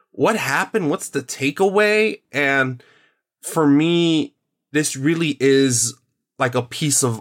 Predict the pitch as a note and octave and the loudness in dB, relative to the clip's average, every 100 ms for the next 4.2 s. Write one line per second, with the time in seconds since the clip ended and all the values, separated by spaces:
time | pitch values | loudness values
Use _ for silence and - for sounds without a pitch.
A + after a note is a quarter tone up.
0 | - A#2+ G#2 F2+ E3 D#3+ - F#3 F#3 F#3+ | -6 -4 -4 -2 -2 0 2 2 2 0
1 | G#2 - - C#3+ - - - - D#3 _ | -2 -2 -4 -6 -6 -16 -14 -10 -10 _
2 | - - _ - F3 E3+ D#3+ - B2 A#2+ | -20 -20 _ -6 -2 0 0 -2 -4 -4
3 | A2 G#2+ A2 B2+ _ _ - A#2 A2+ G#2+ | -6 -6 -8 -10 _ _ -2 0 0 -2
4 | G#2+ | -8